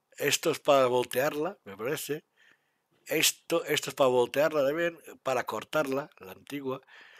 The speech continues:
Esto es para alisar el campo. Esto es para tirar estiércol, para llevar balas de paja, agua. Esto es otra. Esto es otra,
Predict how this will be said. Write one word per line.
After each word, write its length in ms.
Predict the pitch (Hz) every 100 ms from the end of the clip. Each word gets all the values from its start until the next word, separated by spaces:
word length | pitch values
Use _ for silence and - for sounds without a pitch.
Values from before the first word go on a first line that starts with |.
| - - - _
Esto 240 | 143 -
es 40 | 160
para 400 | 175 156 143 131
alisar 380 | 131 127 147 127
el 140 | 117
campo. 440 | - 156 135 143 - - - - - _ - - - -
Esto 260 | 135 127 165
es 40 |
para 220 | - 170
tirar 300 | 127 123 135
estiércol, 760 | 135 - - 156 160 131 139 147 - - _ _ _ - _
para 160 | - 104
llevar 240 | 113 123
balas 240 | 131 131 107
de 100 | 117
paja, 380 | - - 160 -
agua. 480 | 139 139 135 160 - _ - - _
Esto 260 | 165 165 165
es 80 |
otra. 380 | 156 151 143 165 _ _ _ _ _ _ _ _ _ _ _ _ _ _ -
Esto 240 | 170 -
es 100 | 127
otra, 340 | 143 147 165